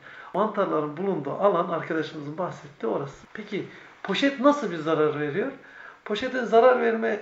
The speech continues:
e, potansiyeli şöyle. Toprağa yapışıyor.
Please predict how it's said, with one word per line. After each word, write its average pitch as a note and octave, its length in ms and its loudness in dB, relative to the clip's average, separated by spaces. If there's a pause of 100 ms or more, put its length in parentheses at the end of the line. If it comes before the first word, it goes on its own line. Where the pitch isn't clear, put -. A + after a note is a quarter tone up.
(120)
e, F#3+ 280 2 (120)
potansiyeli G#3+ 640 -2
şöyle. E3 400 -4 (420)
Toprağa C4+ 380 4
yapışıyor. G#3+ 500 -2